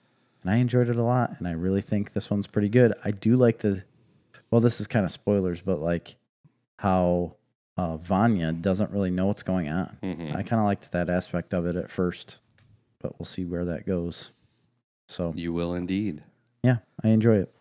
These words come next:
Speaker 1: I would say anybody should check it out. I do believe we do have a listener that was watching this.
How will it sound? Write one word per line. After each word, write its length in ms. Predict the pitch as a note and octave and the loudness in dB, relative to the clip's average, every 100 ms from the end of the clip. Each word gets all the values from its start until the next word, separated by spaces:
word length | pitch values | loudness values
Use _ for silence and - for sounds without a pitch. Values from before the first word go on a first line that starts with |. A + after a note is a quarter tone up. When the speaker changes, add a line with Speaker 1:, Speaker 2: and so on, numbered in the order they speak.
| - | 2
Speaker 1:
I 120 | F#2+ | 4
would 160 | A#2+ G#2+ | 6 6
say 300 | A#2 G#2+ G2+ | 6 6 4
anybody 420 | A2+ B2+ B2 G2 | 4 6 6 4
should 200 | F#2+ G#2 | 2 0
check 200 | - G#2 | 2 2
it 60 | F2+ | 4
out. 180 | F2 F#2+ | 4 6
I 80 | G2+ | 4
do 140 | B2 | 4
believe 320 | C#3+ A2+ G2+ - - - - - | 4 4 2 -2 -20 -20 -12 -4
we 60 | A2 | 2
do 180 | C3+ | 6
have 140 | E3 F#2+ | 8 8
a 40 | |
listener 340 | G2 C3 A#2+ F#2+ | 6 4 2 2
that 140 | F2 | 0
was 220 | E2+ E2 - | -2 -4 0
watching 380 | F2 - F#2+ | 0 0 -2
this. 400 | F2 F2 - - | -2 -4 -4 -8